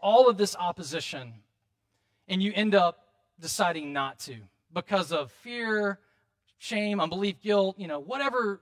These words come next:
that narrative is that you believe instead of the gospel, you're gonna take a step of faith out. You're gonna follow the Lord somewhere, and Satan is just on you,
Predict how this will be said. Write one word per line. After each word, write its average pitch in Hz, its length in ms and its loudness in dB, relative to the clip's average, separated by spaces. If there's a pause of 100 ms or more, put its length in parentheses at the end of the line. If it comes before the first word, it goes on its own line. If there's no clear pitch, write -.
that 190 300 0
narrative 202 520 0
is 156 240 -2
that 151 100 -12
you 175 120 -6
believe 156 340 -4
instead 147 300 -4
of 170 60 -4
the 156 80 -8
gospel, 139 640 -10 (500)
you're 247 160 -2
gonna 302 160 4
take 254 200 -2
a 220 40 -4
step 208 260 0
of 202 100 -2
faith 175 300 -6
out. 139 260 -4
You're 262 120 -6
gonna 285 140 0
follow 233 300 4
the 214 80 -2
Lord 190 220 -2
somewhere, 147 600 -6 (340)
and 165 120 -8
Satan 190 420 -2
is 147 160 -10
just - 280 -8 (100)
on 180 320 0
you, 123 260 -12